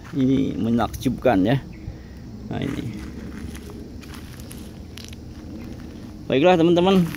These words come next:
eh, selanjutnya kita akan segera pulang kayaknya, ya, teman-teman, ya. Karena sehubungan ada cuaca, ya, sedikit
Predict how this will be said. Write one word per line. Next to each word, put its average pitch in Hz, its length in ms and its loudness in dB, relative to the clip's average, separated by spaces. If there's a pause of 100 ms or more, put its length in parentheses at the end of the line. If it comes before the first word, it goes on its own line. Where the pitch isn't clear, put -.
(160)
eh, 135 480 8
selanjutnya 131 560 6
kita 135 320 4
akan 117 300 6
segera 117 580 6 (1400)
pulang 151 400 8
kayaknya, 151 240 4
ya, 135 160 2 (160)
teman-teman, 135 480 4
ya. - 20 -4 (540)
Karena 113 300 0 (340)
sehubungan 120 540 6
ada 104 420 6 (960)
cuaca, 123 560 6
ya, 131 240 4
sedikit 101 460 -2